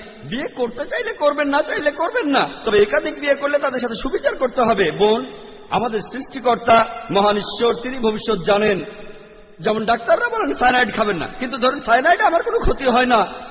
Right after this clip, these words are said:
উদাহরণ দিচ্ছি, ডাক্তার জানে, কিন্তু ডাক্তাররা মানুষ, তারও ভুল হতে পারে। মহান সৃষ্টিকর্তা তো সবার উপরে বড় ডাক্তার,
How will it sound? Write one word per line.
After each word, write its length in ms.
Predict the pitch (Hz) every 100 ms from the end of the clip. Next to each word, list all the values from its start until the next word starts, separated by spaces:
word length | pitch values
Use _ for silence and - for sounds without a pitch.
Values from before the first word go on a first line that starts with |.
| - - - - -
উদাহরণ 380 | 254 453 269
দিচ্ছি, 360 | 240 254 - 214 - - - - -
ডাক্তার 380 | - 220 294 277
জানে, 260 | 247 240 254 302 - - - - - - - - - - - -
কিন্তু 200 | 403 427
ডাক্তাররা 460 | 269 277 - 381 294
মানুষ, 360 | 240 233 247 - -
তারও 220 | 262 254
ভুল 220 | 277 269
হতে 120 | 277
পারে। 240 | 269 254 185
মহান 220 | 233 247
সৃষ্টিকর্তা 600 | 180 269 - 403 440 440
তো 80 | 302
সবার 300 | - 339 539
উপরে 200 | 494 285
বড় 260 | 262 247
ডাক্তার, 240 | - 226